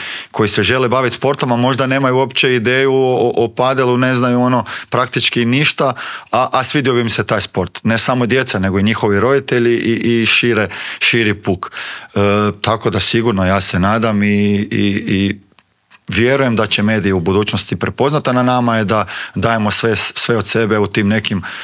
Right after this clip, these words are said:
organizacijskim dijelovima, u idejama, u provođenju tih akcija, da damo sve od sebe, da učinimo to sve interesantnije i medijima i tim roditeljima i djeci i budućim možda sportašima.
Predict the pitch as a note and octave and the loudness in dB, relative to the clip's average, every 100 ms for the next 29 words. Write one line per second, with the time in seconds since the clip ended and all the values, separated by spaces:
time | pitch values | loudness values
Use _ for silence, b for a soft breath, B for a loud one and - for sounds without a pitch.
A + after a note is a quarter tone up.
0 | B B G2+ G2+ G2+ F#2+ B2 D#3+ A2 - | B B -2 0 2 2 2 0 -2 -2
1 | G#2+ A#2+ B2 A#2 G#2 G#2 G2+ G2+ G2+ G2+ | -2 0 0 0 2 0 2 2 0 0
2 | G#2 F#2+ A#2+ B2 A#2+ A2+ A2 G#2+ G#2 G#2+ | -2 0 0 2 2 0 0 0 0 2
3 | A#2 G2+ G2+ G#2+ G#2 A2+ B2 - - A#2+ | 2 0 0 -2 -2 -2 -2 0 0 0
4 | G2+ B B A2 G2+ A2+ A2 F#2+ A2+ A2 | -2 B B -4 0 0 2 0 0 0
5 | - A#2+ A#2+ A#2+ A2+ G#2+ F#2+ - G#2+ G2+ | 0 0 0 0 2 0 0 0 0 0
6 | F#2+ G#2 G#2 F#2+ - G#2 F2+ B B B | 0 0 0 0 0 0 -2 B B B
7 | G#2 G#2+ G#2 G#2 A2 A2 G#2+ G#2 G2+ G2 | -2 0 0 0 2 0 0 0 2 2
8 | F#2+ A2 A#2+ A2+ A#2+ G#2+ A2 G#2 G2+ G2 | 2 2 2 2 0 2 2 2 2 0
9 | G#2 G2+ G2+ F2+ B B - A2+ G#2 A#2 | 0 2 0 -2 B B -2 0 2 0
10 | G#2+ - G#2+ G#2 A2+ A2 F2+ A2 A2 - | 0 0 0 2 2 0 2 0 0 0
11 | A2 G#2 G2+ G2+ F#2 G2 G2+ F#2 - F#2 | 0 0 0 0 0 0 0 0 -2 -6
12 | - G#2+ G#2+ G#2+ G2+ F#2+ | -2 0 0 0 0 0